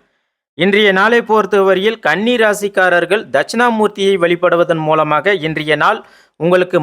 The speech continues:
மகிழ்ச்சி அதிகரிக்கும் நாளாக அமையுங்க. துலாம் ராசி, துலாம் ராசி அன்பர்களுக்கு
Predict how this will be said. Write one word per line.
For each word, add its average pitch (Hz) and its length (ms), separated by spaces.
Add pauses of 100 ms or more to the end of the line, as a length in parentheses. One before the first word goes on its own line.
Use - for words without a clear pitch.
மகிழ்ச்சி 214 400
அதிகரிக்கும் 165 560
நாளாக 147 340 (240)
அமையுங்க. 143 340 (180)
துலாம் 226 440
ராசி, 156 340 (360)
துலாம் 233 420
ராசி 196 380
அன்பர்களுக்கு 180 560